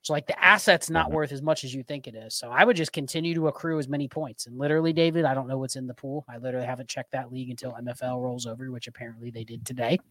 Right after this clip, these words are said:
Speaker 1: But, uh, yeah, I'll be curious what's in the pool. Maybe you can message me on Slack, 'cause that's unfortunately what we use for Kitchen Sink. Shane, any advice,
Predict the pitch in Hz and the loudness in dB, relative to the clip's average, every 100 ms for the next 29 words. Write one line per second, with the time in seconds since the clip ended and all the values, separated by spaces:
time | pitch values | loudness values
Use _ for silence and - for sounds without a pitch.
0 | _ _ _ _ _ _ - - - 127 | _ _ _ _ _ _ -20 -20 0 0
1 | - 135 131 165 151 127 143 160 156 147 | 4 4 8 8 10 8 6 6 8 8
2 | 151 - 139 156 139 123 131 135 143 135 | 4 2 2 2 2 0 2 4 4 4
3 | 139 131 143 123 135 127 - 127 120 117 | 4 4 4 -2 0 0 0 -2 -6 -8
4 | - 110 120 - 117 - 120 - 117 117 | -12 -8 -6 -6 -8 -4 -6 -6 -8 -8
5 | 110 113 110 110 107 - 113 117 107 - | -10 -10 -8 -8 -8 -12 -18 -16 -4 -4
6 | 104 - - _ _ _ _ _ _ _ | -4 -10 -20 _ _ _ _ _ _ _
7 | _ _ _ _ _ _ _ - - _ | _ _ _ _ _ _ _ -14 -14 _
8 | _ _ _ _ - 226 233 208 233 240 | _ _ _ _ 8 10 12 12 12 12
9 | 170 180 214 - | 12 12 10 2